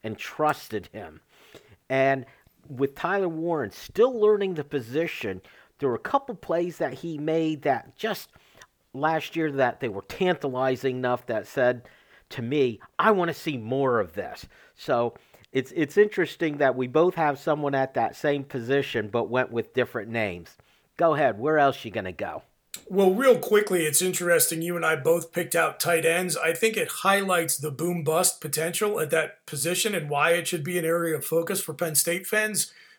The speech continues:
Speaker 2: during this offseason. That's a, a place where Penn State has done really well. They've recruited very well, and we expected to have a continuation of the success we'd gotten used to. But there is also the question about what was the transition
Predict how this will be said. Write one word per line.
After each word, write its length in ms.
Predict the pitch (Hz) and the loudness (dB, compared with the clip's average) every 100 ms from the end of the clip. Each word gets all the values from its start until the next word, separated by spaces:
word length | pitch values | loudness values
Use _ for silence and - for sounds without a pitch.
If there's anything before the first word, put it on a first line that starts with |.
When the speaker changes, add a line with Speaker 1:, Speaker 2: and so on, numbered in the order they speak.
| _ | _
Speaker 2:
during 400 | 165 170 170 160 | -2 0 -2 -2
this 380 | 170 156 - - | 0 2 0 -2
offseason. 760 | 151 165 - 202 202 208 208 202 - - _ 165 | -2 0 2 0 2 2 0 -4 -16 -20 _ 0
That's 420 | 208 214 - - | 2 4 2 0
a, 200 | 214 180 - | -4 -4 -6
a 80 | 165 | -12
place 340 | 143 208 202 | 0 2 2
where 100 | 185 | 0
Penn 200 | 143 190 | -2 0
State 240 | 202 220 214 | 4 4 4
has 120 | 185 | 2
done 220 | 165 202 | 0 0
really 220 | 214 214 | 2 2
well. 400 | 202 196 208 214 | 2 0 0 0
They've 200 | 170 156 | -4 -8
recruited 560 | 143 147 - 208 220 170 | -8 -10 -4 -2 -2 -4
very 400 | 190 190 196 190 | -4 2 2 2
well, 460 | 190 196 190 196 - | 2 0 0 -4 -4
and 160 | 175 165 | -6 -4
we 160 | 170 | -4
expected 640 | 170 - - 226 226 220 147 | -2 0 2 2 2 -4 -4
to 100 | 175 | -2
have 440 | 165 170 165 139 - _ _ _ - | 2 2 0 -4 -14 _ _ _ -12
a 60 | |
continuation 920 | 147 147 170 220 202 196 226 220 175 160 | -8 -4 0 0 0 2 2 2 -2 -4
of 220 | 156 143 | -8 -4
the 80 | 147 | -4
success 680 | - - 214 226 - - - - | 0 2 4 4 4 -2 -6 -12
we'd 180 | 156 147 | -8 0
gotten 300 | 190 170 170 | 0 0 -2
used 280 | 247 - 180 | 2 2 0
to. 120 | 170 | -2
But 220 | 160 226 | -2 0
there 200 | 262 294 | 0 0
is 120 | 247 | 2
also 340 | 220 226 226 220 | 4 4 4 2
the 80 | |
question 480 | 233 190 175 - 208 | 0 0 -2 -2 -6
about 340 | 190 175 175 139 | -2 0 0 -2
what 320 | 175 190 180 | -2 -2 -2
was 400 | 180 180 180 156 | -2 0 0 -4
the 180 | 143 175 | -4 -4
transition 880 | 143 185 180 160 196 226 180 170 | -4 -4 -2 0 0 0 -2 -4